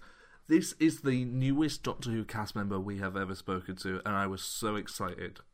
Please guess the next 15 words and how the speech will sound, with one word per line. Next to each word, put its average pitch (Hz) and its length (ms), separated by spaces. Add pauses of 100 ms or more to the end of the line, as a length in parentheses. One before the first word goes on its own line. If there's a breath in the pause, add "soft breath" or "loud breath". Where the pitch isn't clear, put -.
(360)
I 139 180
am, 143 140
of 135 160
course, 156 340
talking 127 280
about 110 220
Johnny 120 300
Mavers. 98 680 (560)
If 139 120
you've 147 140
been 175 160
watching 175 320
Doctor 156 240
Who 143 120
Flux, 135 360